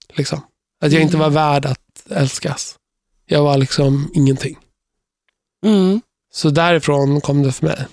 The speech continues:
Speaker 2: När jag var, precis efter att jag hade kommit hem från Australien där, så blev jag våldtagen.
Speaker 1: Ja.
Speaker 2: Och det berättade jag aldrig för någon.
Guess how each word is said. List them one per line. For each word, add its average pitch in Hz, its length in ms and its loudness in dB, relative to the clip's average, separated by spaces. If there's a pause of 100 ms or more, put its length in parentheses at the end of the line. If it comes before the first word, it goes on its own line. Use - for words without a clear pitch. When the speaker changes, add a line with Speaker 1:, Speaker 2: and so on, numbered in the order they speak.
(1500)
Speaker 2:
När 214 120 2
jag 254 240 2
var, 156 480 -2 (800)
precis 226 460 -2 (1040)
efter - 160 -4
att 170 60 -2
jag 170 60 0
hade 160 100 0
kommit 160 200 -2
hem 156 140 -2
från - 160 -4
Australien 165 540 -2
där, 67 200 -4
så 180 120 -6
blev 175 160 0
jag 143 100 -4
våldtagen. 151 640 -4 (400)
Speaker 1:
Ja. 127 200 -4 (840)
Speaker 2:
Och 190 60 -4
det 214 100 2
berättade 180 420 -2
jag - 100 -4
aldrig - 200 -6
för - 80 -6
någon. 175 280 -6